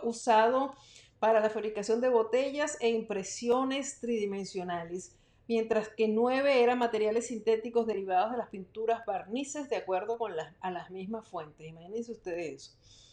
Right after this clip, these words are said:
Y ahora que dice ahí, ah, este polipropileno, me, me,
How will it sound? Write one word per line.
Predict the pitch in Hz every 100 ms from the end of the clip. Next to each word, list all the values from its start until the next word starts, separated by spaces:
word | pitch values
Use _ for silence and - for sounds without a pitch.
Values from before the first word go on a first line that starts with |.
| _ _ _ -
Y |
ahora | 202 196
que | 220
dice | 269 269 294
ahí, | 254 277 294 - 240
ah, | 226 214 208 202 196 190 185 - _ _ _ - -
este | 214 - - 285 185 185 -
polipropileno, | 226 220 220 214 208 202 214 214 196 196 - 202 202 233 277 196 208 240 - _ _ _ _ _ _
me, | 214 202 196 -
me, | 202 185 180 165